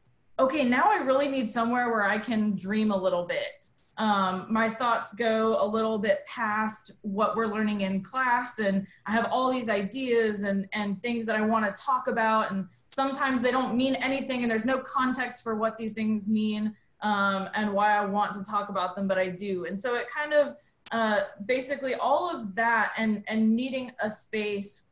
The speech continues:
for cocktails and studying and creative conversation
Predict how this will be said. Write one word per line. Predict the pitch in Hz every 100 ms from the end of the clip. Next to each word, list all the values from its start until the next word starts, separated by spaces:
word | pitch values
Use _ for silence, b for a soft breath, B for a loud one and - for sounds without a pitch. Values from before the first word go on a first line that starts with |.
| - -
for | 202 196 185 185
cocktails | 226 214 - 220 208 208 202 -
and | 202 196
studying | - 254 240 233 220 214 214 -
and | 196 196 180
creative | - 247 269 262 262
conversation | - 233 214 208 202 226 220 285 311 320 339